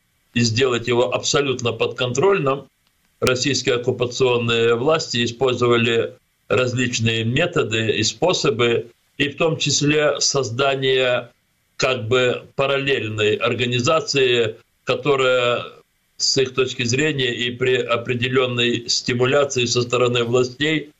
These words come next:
должна была как можно быстрее подстегнуть Духовное управление мусульман Крыма, э, измениться, э, в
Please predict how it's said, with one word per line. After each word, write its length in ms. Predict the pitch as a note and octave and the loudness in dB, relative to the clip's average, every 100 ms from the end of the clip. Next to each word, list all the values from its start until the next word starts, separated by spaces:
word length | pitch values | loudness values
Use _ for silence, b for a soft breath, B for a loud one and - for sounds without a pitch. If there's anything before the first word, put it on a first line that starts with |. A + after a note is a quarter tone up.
| _ _ _ _ | _ _ _ _
должна 500 | A2 B2+ B2+ B2+ C3+ | 0 0 2 0 0
была 500 | A#2+ B2 B2 A#2+ E2+ | 2 2 2 0 -2
как 220 | - C3 | -4 -4
можно 640 | B2+ B2+ A2 A#2+ A#2+ A#2 - _ _ _ _ _ _ | 0 0 2 2 0 -2 -6 _ _ _ _ _ _
быстрее 800 | - A2 B2+ - C#3 C3+ B2+ A#2+ | -2 2 0 0 2 4 4 0
подстегнуть 1080 | A#2 C3+ - - C3+ D3 C#3+ - - - - _ _ - | -2 -4 -4 -4 -2 0 0 0 -4 -10 -16 _ _ -2
Духовное 440 | A#2 B2+ B2 A#2+ | 0 2 2 2
управление 540 | A2+ A2+ A#2+ A#2+ A#2 | 0 0 0 0 -2
мусульман 500 | A2+ A2+ B2+ A#2+ A#2 | -2 0 0 0 -2
Крыма, 600 | A#2 C#3+ D3+ C#3 B2+ - - _ _ _ _ _ _ | -2 -2 0 0 0 -2 -8 _ _ _ _ _ _
э, 60 | A#2 A#2 A#2 A2+ A#2 A2+ A2+ | 0 4 4 4 4 2 0
измениться, 1040 | C3 A2+ A#2 C3+ D3+ C#3+ - C3+ B2 A2+ - _ _ _ - | -2 0 2 0 -2 -2 0 2 2 0 -4 _ _ _ 0
э, 60 | |
в 840 | A#2 A#2 A#2 A#2 A#2 A#2 A2+ A2+ | 2 4 2 2 2 4 2 0